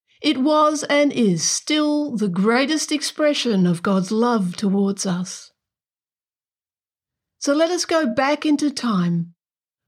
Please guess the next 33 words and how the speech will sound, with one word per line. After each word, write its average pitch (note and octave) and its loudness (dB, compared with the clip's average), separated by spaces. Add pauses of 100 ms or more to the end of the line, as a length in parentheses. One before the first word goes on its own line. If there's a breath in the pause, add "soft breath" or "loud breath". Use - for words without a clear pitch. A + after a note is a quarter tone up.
where B3 2
the C4 -2
ancient D4 0
land A3+ 0
was F#3+ 0
governed G#3 2
by F3+ 2
an F#3 2
evil A#3+ 2
king. F3 -2 (1300)
He C4 2
was C4+ 0
an B3+ 4
impostor C#4 0
to C4+ -2
the B3 0
throne, F#3 0 (160)
of G3 0
mixed - 0
blood G3 0
and G3+ 2
compromised G3+ 0
allegiances. A3 -2 (1600)
He A#3+ -2
was A#3+ 2
made A3 0
king A#3 2
not A#3 -2
by A3 0
the G3 -2
people G#3+ -2
he F#3 0
governed, G3 -2